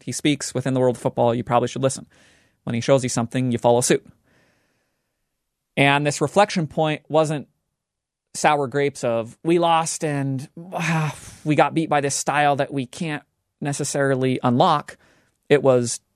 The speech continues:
"Do you want football to be played this way? Because if you do, we are going to take this version of football and we are going to strangle the life out of every team that comes in front of us."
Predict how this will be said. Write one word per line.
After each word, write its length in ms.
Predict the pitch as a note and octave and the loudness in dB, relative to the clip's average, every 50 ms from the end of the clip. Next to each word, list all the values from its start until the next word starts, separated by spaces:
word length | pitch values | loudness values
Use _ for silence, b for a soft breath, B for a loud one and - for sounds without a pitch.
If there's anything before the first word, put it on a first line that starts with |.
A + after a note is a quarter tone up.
| _ | _
"Do 120 | - C#3 D3 | 2 2 4
you 200 | D3 C#3 D3 C#3 | 4 4 2 4
want 320 | C3 C3+ C#3 C#3 - - | 4 4 2 2 -2 -2
football 320 | - D3 C3+ - C3+ C3 B2+ | -2 -2 2 4 4 2 2
to 120 | - C#3+ | 2 0
be 120 | B2 A#2+ | -2 -2
played 300 | A#2 - - B2 A#2 A#2 | -4 -2 0 0 0 0
this 200 | A#2 A#2 - - | 0 -2 -4 -2
way? 220 | C#3 - - - - - _ _ _ _ _ _ _ _ _ | -2 -2 -2 -4 -6 -14 _ _ _ _ _ _ _ _ _
Because 260 | _ - - B2 A2 | _ -6 -4 -2 0
if 160 | B2 - - | 0 0 2
you 120 | C#3+ C#3 C3 | 2 4 6
do, 400 | C#3 D#3 D#3 D3 C3 B2+ B2+ - - _ _ _ _ _ _ _ _ _ _ | 6 4 4 4 4 2 0 -4 -8 _ _ _ _ _ _ _ _ _ _
we 140 | - C3 B2+ | 0 2 2
are 80 | C3 B2 | 4 4
going 240 | C3 C3 C3+ C3+ | 4 2 2 0
to 140 | C3+ - C3 | 0 -2 -4
take 280 | - - D3+ C#3+ C#3 - | 0 2 2 2 2 2
this 200 | - C#3 - - | -2 -2 0 0
version 280 | - C3 B2+ - C#3+ | 0 -2 0 0 -2
of 80 | C#3 C3+ | -2 0
football 460 | - F#3+ F#3+ - - C3 B2+ B2+ B2 - | 2 0 2 2 2 2 4 2 2 0
and 140 | A#2+ A#2 | -2 -2
we 80 | A#2+ A#2 | 0 0
are 80 | A#2 A#2 | 0 2
going 180 | B2 A#2+ A#2+ | 0 0 -2
to 80 | - C3 | -4 -8
strangle 360 | - - - B2+ B2 B2+ B2 | -8 -4 -2 0 0 0 0
the 60 | B2+ | 2
life 300 | B2 C3+ C#3+ C#3 C3 - | 2 4 4 2 2 2
out 120 | B2 A#2 A#2 | 0 -2 -2
of 100 | - - _ | -2 -4 _
every 280 | - B2+ A#2 A#2+ B2 A#2+ | -2 -2 0 -2 -2 -4
team 340 | - - A#2+ A#2+ A#2+ A#2+ A#2+ | -6 -6 -6 -4 -2 -2 -4
that 100 | - - | -4 -6
comes 460 | - C3 B2 A#2 A#2 A#2+ - - - _ _ _ _ _ - | -8 -8 -6 -6 -6 -8 -10 -12 -16 _ _ _ _ _ -6
in 100 | C3 C#3 | -4 0
front 180 | - D4+ D#4+ | 2 2 2
of 60 | - - | 0 -2
us." 220 | - - - - | -10 -14 -16 -16